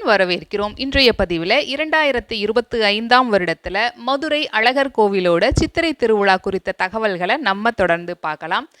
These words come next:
இரண்டாயிரத்தி இருபத்தி ஐந்தாம் வருடம் மே மாதம் எட்டாம் தேதியன்று அழகர் கோவில்ல சித்திரை திருவிழா தொடங்க இருக்கு. மே மாதம் பத்தாம் தேதியன்று மாலை ஆறு மணிக்கு மேல் ஆறு பதினைந்து மணிக்குள்ளாக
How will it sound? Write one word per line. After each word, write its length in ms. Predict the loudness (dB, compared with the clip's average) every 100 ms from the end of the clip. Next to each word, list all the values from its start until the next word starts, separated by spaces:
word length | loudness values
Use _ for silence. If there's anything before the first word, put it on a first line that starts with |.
| -20 -20 _
இரண்டாயிரத்தி 640 | 0 4 4 4 2 -2
இருபத்தி 440 | -4 -2 -2 -2
ஐந்தாம் 540 | -2 -2 -4 -2 -2 0
வருடம் 440 | 0 2 0 0
மே 200 | 0 0
மாதம் 440 | 2 0 2 0 -2
எட்டாம் 440 | -8 -2 0 0
தேதியன்று 720 | -2 -4 -4 -4 -6 -6 -6
அழகர் 400 | -2 0 0 -2 -2
கோவில்ல 380 | -2 0 -2 -2
சித்திரை 420 | -4 -4 -6 -6
திருவிழா 440 | -4 -6 0 2 2 -2 _
தொடங்க 360 | 0 2 2 0
இருக்கு. 440 | -6 -6 -10 -14 -14 _ _ _
மே 300 | -4 0 0
மாதம் 380 | 0 0 0 -2
பத்தாம் 440 | -2 -2 0 0
தேதியன்று 680 | 0 -2 0 -2 -4 -6 -8
மாலை 480 | -4 -2 0 0 -2
ஆறு 340 | 0 0 0
மணிக்கு 400 | -2 -4 -6 -10
மேல் 240 | -6 -6 -2
ஆறு 340 | 0 0 0
பதினைந்து 500 | -4 -2 -4 -2 -2
மணிக்குள்ளாக 760 | 0 -2 -6 -6 0 0 0